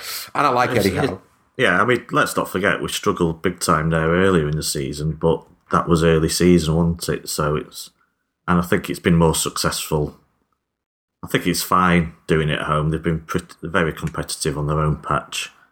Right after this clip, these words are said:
Speaker 1: Yeah.
Speaker 2: You know, Liverpool, it happens, doesn't it? There might be the odd thrashing here and there, but it happens.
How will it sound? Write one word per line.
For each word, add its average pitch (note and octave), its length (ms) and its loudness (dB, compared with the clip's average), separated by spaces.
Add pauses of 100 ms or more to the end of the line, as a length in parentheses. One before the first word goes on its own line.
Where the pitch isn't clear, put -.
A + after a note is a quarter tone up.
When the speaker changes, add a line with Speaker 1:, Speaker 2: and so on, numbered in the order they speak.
(180)
Speaker 1:
Yeah. G2 100 4
Speaker 2:
You D2+ 60 -2
know, C#2+ 160 -4 (160)
Liverpool, C#2+ 540 -2 (160)
it C#2 200 -8
happens, D2 460 -4
doesn't D2+ 340 -2
it? - 180 -2 (240)
There F2 400 -4
might F2 200 2
be D#2+ 60 0
the D#2 140 2
odd - 100 0
thrashing D#2 380 -4
here D2+ 140 -2
and D2+ 100 -2
there, D#2 140 -2
but D#2 160 -4
it - 100 -4
happens. D2 540 -6